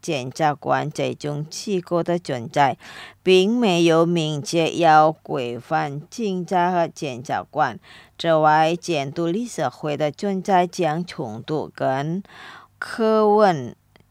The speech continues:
其在该事件已经有了。在苏丹委员会，如果将来有这样的监督机构，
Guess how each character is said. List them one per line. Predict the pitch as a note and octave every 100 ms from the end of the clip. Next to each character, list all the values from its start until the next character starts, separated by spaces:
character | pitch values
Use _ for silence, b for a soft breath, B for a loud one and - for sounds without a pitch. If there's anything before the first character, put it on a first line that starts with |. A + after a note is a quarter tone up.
| _
其 | - E3
在 | C#3 D#3 C#3 D3 D3+
该 | - D#3 D#3
事 | D#3 B3+ G#3+
件 | - F#3 F3+
已 | D3+ C#3
经 | - E3
有 | D3+ B2+ B2+
了。 | B2 D3+ - B B B B B _
在 | - G3 F#3+ F#3+
苏 | F#3+ F3+
丹 | E3+ E3+ E3+
委 | E3+ E3
员 | G#3 A#3+ A#3 F#3 B2
会， | C#3+ E3+ D3+ -
如 | D#3+ D3
果 | - E3
将 | D3 - D#3 F3 G#3
来 | F#3+ D#3
有 | E3 D3+ D#3
这 | - D3 C#3
样 | C#3+ C#3+
的 | D3+
监 | C#3 - G#3 G3+
督 | G3+
机 | G3+ - C3+
构， | - D3+ B2+